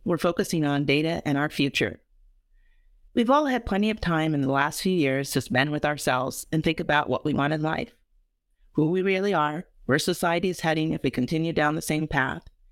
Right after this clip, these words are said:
In a way, we were lucky that we had a global pandemic of this magnitude hit during a time when we had the means to stay connected as a society due to technology that had been developed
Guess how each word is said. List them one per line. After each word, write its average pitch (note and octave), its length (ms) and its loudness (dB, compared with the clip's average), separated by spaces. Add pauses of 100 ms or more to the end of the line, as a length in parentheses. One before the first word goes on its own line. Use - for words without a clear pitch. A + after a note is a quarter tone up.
(320)
In A#3 140 4
a C#4 40 4
way, F3+ 220 2
we F#3 140 0
were D#3+ 160 0
lucky D3 320 0
that D3+ 200 0
we C#3+ 300 0
had D3+ 200 0
a C#3 40 0
global D3 380 0
pandemic D#3+ 540 -2
of A#2+ 100 -6
this C3+ 160 -2
magnitude D3 680 0 (380)
hit C#4+ 240 2
during F3 240 2
a D#3 40 -2
time E3+ 420 0
when D3+ 120 0
we D#3 200 -2
had D#3 180 0
the D3+ 80 0
means E3 380 -2
to D3+ 100 -2
stay D3+ 180 0
connected D3 460 0
as B2+ 120 -4
a - 60 -6
society D#3+ 720 -2
due - 140 -4
to - 100 -6
technology D#3+ 760 0
that D#3+ 220 -4
had C#3+ 100 0
been C#3 120 0
developed C3+ 580 0